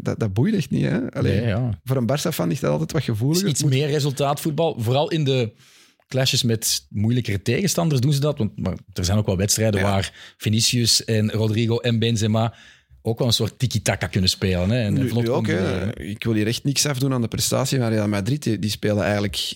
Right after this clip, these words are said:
Speaker 1: zonder echt te moeten shinen, spelen die de perfecte Clasico tegen dit Barcelona. Omdat ze ook weten dat Barcelona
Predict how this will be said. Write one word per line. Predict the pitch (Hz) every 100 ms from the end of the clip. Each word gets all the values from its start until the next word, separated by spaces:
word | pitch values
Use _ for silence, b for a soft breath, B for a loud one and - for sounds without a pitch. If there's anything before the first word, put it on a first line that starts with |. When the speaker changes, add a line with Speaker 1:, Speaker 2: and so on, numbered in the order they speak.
| _
Speaker 1:
zonder | - 120 151 139 -
echt | 165
te | -
moeten | 127 107
shinen, | - 117 151 185
spelen | - 131 117
die | 113
de | 113
perfecte | - 117 113 -
Clasico | - 160 143 - 110 104 120
tegen | - 120 110
dit | 110 120
Barcelona. | 113 110 113 127 147 110
Omdat | 107 113 110
ze | 110
ook | 123 110
weten | 127 151
dat | 123 107
Barcelona | 107 107 123 143 143